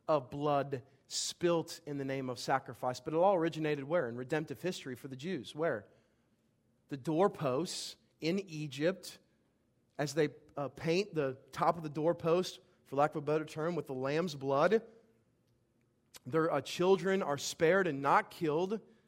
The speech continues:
The Egyptian sons are killed, and Pharaoh lets his people go. And it begins a whole process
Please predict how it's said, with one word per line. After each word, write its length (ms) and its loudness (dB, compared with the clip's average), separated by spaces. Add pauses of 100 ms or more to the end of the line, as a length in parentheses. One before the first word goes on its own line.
(320)
The 120 -6
Egyptian 520 2
sons 500 4
are 200 0
killed, 520 2
and 160 -6
Pharaoh 400 8
lets 260 2
his 120 -8
people 380 -8
go. 360 6 (240)
And 140 2
it 160 -2
begins 880 -2 (920)
a 80 0
whole 380 4
process 1080 0